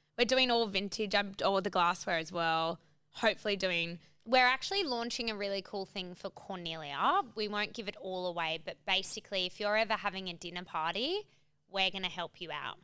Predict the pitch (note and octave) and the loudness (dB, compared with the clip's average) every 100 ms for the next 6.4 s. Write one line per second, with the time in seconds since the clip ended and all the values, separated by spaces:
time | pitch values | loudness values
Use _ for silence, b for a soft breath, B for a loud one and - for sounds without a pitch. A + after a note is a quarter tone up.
0 | _ G3 F#3+ F3+ - E3+ F3+ B3+ A#4 A3+ | _ -10 -8 -8 -6 -4 -2 -2 -2 2
1 | G#3 - b b b _ - G#3+ G3+ G3 | 2 2 b b b _ -6 -2 -2 2
2 | F#3+ F#3 G3+ F3+ F3 F3 F3+ F#3+ G#3+ A3+ | 2 2 0 0 0 -2 -2 -2 -2 -4
3 | A3+ A3 G#3+ G3 - A3 - A3+ G3+ G#3+ | -4 -2 -2 -6 -8 -8 -6 -2 0 0
4 | - D4 A4 B4 - A3 A3 - G#3+ F#3 | -4 -4 -4 -6 -6 2 2 2 2 4
5 | D#3+ D#3 F#3+ B3 A3+ G#3+ E3+ F3+ F3+ D#3+ | 4 4 2 2 4 4 4 4 2 -2
6 | - D#3+ C#3+ C3+ | -4 -4 -4 -4